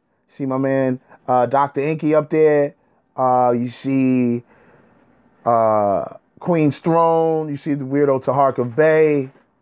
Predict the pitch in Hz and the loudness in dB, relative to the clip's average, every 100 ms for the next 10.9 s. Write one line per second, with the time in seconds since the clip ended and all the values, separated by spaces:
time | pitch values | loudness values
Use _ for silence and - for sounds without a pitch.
0 | _ _ 131 123 185 202 180 165 151 160 | _ _ -6 -2 0 2 2 2 0 0
1 | 156 147 139 131 165 139 254 247 240 247 | -2 0 -2 -2 -4 -4 -6 -6 -4 -2
2 | 294 185 131 127 226 440 311 180 202 190 | 0 0 -2 -2 -2 0 0 0 -2 2
3 | 170 156 143 127 147 196 220 220 - 220 | 2 2 2 2 4 2 2 -6 -6 -8
4 | 214 226 233 - _ - 160 170 147 - | -4 -4 -6 -10 _ -6 -2 -2 -2 0
5 | 202 247 247 285 _ _ _ _ _ _ | 0 0 -6 -6 _ _ _ _ _ _
6 | _ _ _ _ _ _ - 214 285 262 | _ _ _ _ _ _ -2 0 0 -2
7 | 254 233 226 254 254 208 180 226 185 147 | -2 -2 -4 -4 -2 0 2 2 2 2
8 | 180 226 233 226 226 233 240 202 180 160 | 0 0 -2 0 0 0 0 -2 0 0
9 | 170 - _ - 143 147 156 - 156 147 | -2 -6 _ -6 -2 0 0 0 0 2
10 | 143 143 135 139 131 127 - 120 | 0 0 -2 -2 -2 -4 -4 -8